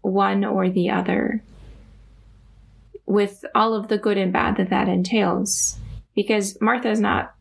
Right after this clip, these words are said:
the bad one in this story. She's also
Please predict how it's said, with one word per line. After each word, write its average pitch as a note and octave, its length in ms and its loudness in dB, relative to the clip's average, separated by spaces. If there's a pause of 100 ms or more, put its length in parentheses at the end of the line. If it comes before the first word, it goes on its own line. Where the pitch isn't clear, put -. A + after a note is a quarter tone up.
the G3+ 140 2
bad F#3 420 0
one F3 220 2
in E3+ 160 2
this F3+ 180 0
story. A#3 640 0 (400)
She's G#3 240 2
also G#3+ 720 0